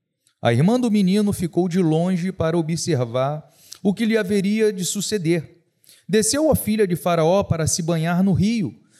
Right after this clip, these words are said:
e as suas donzelas passeavam pela beira do rio. Vendo ela o cesto no carriçal, enviou a sua criada e o tomou. Abrindo-o, viu a criança,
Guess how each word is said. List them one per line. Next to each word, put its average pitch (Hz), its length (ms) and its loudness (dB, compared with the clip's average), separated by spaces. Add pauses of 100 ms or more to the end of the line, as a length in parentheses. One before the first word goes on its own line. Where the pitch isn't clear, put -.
(140)
e 185 100 2
as 220 180 2
suas 220 280 0
donzelas 196 760 0
passeavam 190 800 -2
pela 160 240 0
beira 143 220 -2
do 135 100 -2
rio. 101 340 -2 (460)
Vendo 156 400 0
ela 165 140 0
o 170 40 0
cesto 196 520 0
no 135 100 -2
carriçal, 156 800 0 (280)
enviou 214 540 2
a 190 60 2
sua 196 240 -2
criada 190 680 0 (220)
e 214 80 4
o 208 100 2
tomou. 131 560 -2 (300)
Abrindo-o, 202 840 2 (220)
viu 254 340 2
a 226 60 0
criança, 131 640 -2